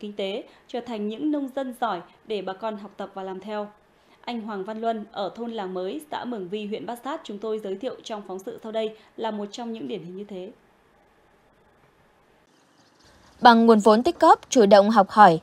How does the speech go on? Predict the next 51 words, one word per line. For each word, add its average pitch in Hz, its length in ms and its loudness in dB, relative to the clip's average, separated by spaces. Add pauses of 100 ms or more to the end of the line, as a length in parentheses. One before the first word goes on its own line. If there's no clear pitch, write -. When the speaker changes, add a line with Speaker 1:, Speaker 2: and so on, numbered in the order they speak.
Speaker 2:
năm 247 240 2
hai 247 120 2
nghìn 208 200 4
không 247 200 0
trăm 240 180 2
hai 226 160 2
mươi, 226 260 8 (220)
anh 233 180 4
Luân 220 200 6
quyết 359 140 0
định 208 180 4
đầu 208 140 10
tư 294 180 2
làm 226 220 4
chuồng 180 240 2
trại 175 240 2
để 190 140 4
nuôi 208 160 2
ngựa. 196 260 8 (520)
Ban 233 140 6
đầu 208 180 12
chỉ 190 140 2
nuôi 233 160 4
ba 220 160 6
con, 220 280 6 (160)
quy 226 120 4
mô 208 220 8
khá 190 240 6
khiêm 233 220 4
tốn 202 280 6 (140)
nhưng 196 320 4
vẫn 170 240 0
gặp 233 160 4
khó 175 80 2
khăn, 214 260 4 (280)
nhất 370 140 4
là 247 80 8
về 196 180 2
con 254 200 2
giống. 202 260 6 (520)
Tuy 262 120 6
nhiên, 226 320 6
bằng 208 220 8
quyết 370 200 -4
tâm 285 180 4
và 220 100 4
kinh 302 220 -2
nghiệm 196 200 4
tích 320 200 -4
lũy 196 140 0
được, 240 260 8